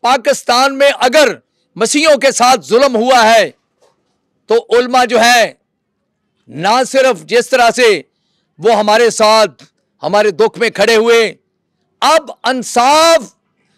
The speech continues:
के हसूल के लिए भी हमारे साथ खड़े हों। क्या ये मुमकिन है कि एक शख्स जो है वो चर्च को जलाए,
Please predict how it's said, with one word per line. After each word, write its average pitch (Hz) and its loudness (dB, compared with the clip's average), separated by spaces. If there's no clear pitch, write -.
के 247 0
हसूल 285 0
के 302 2
लिए 285 2
भी 277 -2
हमारे 233 2
साथ 202 2
खड़े 170 -2
हों। 127 -14
क्या 269 -2
ये 302 -2
मुमकिन 294 -2
है 311 0
कि 302 -2
एक 277 -8
शख्स 269 -8
जो 277 -4
है 262 -4
वो 277 -4
चर्च 277 -8
को 269 -4
जलाए, 240 -2